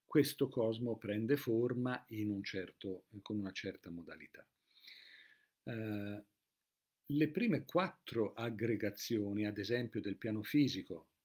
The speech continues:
l'eterico, il supereterico, sottoatomico, atomico. Queste sono le quattro, eh, aggregazioni che,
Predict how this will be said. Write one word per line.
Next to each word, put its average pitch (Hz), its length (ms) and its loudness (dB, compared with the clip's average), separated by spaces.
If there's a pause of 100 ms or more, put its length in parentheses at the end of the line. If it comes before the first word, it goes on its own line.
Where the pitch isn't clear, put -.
(100)
l'eterico, 113 800 -2
il - 100 -6
supereterico, 113 1040 -2
sottoatomico, 104 1400 -2
atomico. 85 840 -10 (840)
Queste 110 260 -4
sono 98 240 -4
le 95 140 -6
quattro, 104 480 -6 (260)
eh, 110 60 -12 (260)
aggregazioni 92 880 -8
che, 82 220 -16